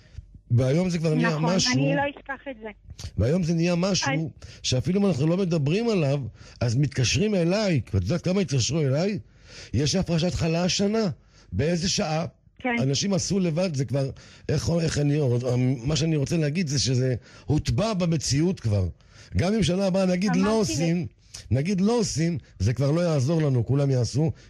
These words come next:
Speaker 1: כי זה נהיה מציאות.
Speaker 2: בדיוק. זה מה שבני אמרתי לו, זה מה שבני אמרתי, הוא אומר, "נו, מה קורה? למה יושנים?" אמרתי לו, "בני, אנחנו, בוא ת-, אנחנו נשתלט כאן על, על, על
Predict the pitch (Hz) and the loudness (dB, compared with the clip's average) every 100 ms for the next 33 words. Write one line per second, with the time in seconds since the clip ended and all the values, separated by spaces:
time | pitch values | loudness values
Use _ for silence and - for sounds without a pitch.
0 | - 113 147 151 170 156 - - 175 175 | -2 0 2 2 2 0 0 2 2 2
1 | 285 226 269 269 - - - - - - | 0 0 2 0 -4 -16 -20 -20 -20 -20
2 | _ - _ _ - - - - - - | _ -20 _ _ -20 -20 -20 -20 -10 -2
3 | 254 311 381 381 339 262 330 349 311 285 | 0 2 0 -2 -2 0 0 0 0 -2
4 | 294 294 302 233 226 262 277 277 247 247 | -6 -4 -6 -6 -6 -4 -4 -4 -4 -2
5 | 254 247 254 254 254 277 277 277 311 311 | 0 0 -2 0 0 2 2 2 0 0
6 | 359 294 269 285 339 359 302 - 269 254 | 0 0 0 0 0 0 -2 -2 -4 -2
7 | 294 320 277 269 320 349 262 - 226 254 | 0 0 0 2 0 0 -2 -4 -2 -2
8 | 247 226 - - - 226 285 320 392 302 | -2 -6 -8 -20 -16 -4 -2 0 0 0
9 | 330 392 381 - 320 320 320 - 320 269 | 0 0 -2 0 0 0 0 0 2 2
10 | 247 - - 262 269 269 | -2 -6 -2 -2 0 -4